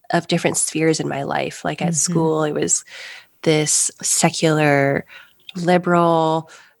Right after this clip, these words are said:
Speaker 1: Caucasian environment,
Speaker 2: Mm-hmm.
Speaker 1: and church was this conservative, Christian, Asian environment. And it just
Speaker 2: Mm-hmm.
Speaker 1: felt like I could never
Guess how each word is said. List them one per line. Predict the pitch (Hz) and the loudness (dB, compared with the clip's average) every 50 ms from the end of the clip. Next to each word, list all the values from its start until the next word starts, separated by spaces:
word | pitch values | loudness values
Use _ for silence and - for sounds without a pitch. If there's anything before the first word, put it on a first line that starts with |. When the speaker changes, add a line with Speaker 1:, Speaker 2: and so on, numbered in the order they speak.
| _ _ _ - | _ _ _ -10
Speaker 1:
Caucasian | - - 175 - 202 202 196 190 190 185 | -8 -6 -4 0 2 2 2 2 2 2
environment, | 180 175 175 175 170 165 170 165 165 160 156 156 156 156 - - | 2 2 2 2 2 2 0 0 0 2 2 2 0 0 -2 -6
Speaker 2:
Mm-hmm. | _ 185 170 | _ -8 -6
Speaker 1:
and | 165 156 156 147 143 139 135 - | -4 -4 -4 -4 -4 -4 -6 -8
church | - - - 196 190 190 190 185 180 - - | -8 -2 2 4 4 4 4 2 -2 -4 -4
was | 170 160 156 156 - | -4 -4 -4 -6 -8
this | - 147 - | -10 -10 -10
conservative, | - - 180 175 - - - 202 208 202 196 190 185 185 180 175 175 175 175 - | -10 -10 -8 -8 -6 -4 -2 0 0 0 0 0 0 2 2 0 0 -2 -4 -8
Christian, | - - 190 190 - - - - 180 175 170 180 170 170 170 - - | -10 -8 -6 -6 -4 -6 -6 -4 -4 -4 -2 -2 -4 -4 -4 -4 0
Asian | 175 196 214 214 202 196 196 | 2 2 4 4 4 2 2
environment. | 185 175 180 175 175 170 170 175 170 | 2 2 4 2 4 4 2 2 2
And | 170 180 | 0 0
it | 180 | 0
just | 170 226 233 - | 0 0 0 0
Speaker 2:
Mm-hmm. | - 180 | 0 2
Speaker 1:
felt | 240 240 247 226 | 2 2 4 2
like | 226 214 196 190 190 - - - | 2 2 2 2 0 -2 -2 -2
I | - 180 | 0 0
could | 175 - 185 170 | 0 -2 -4 -2
never | 175 170 165 160 160 156 156 170 170 165 160 160 170 | -2 0 0 0 0 0 0 0 0 0 0 -2 -4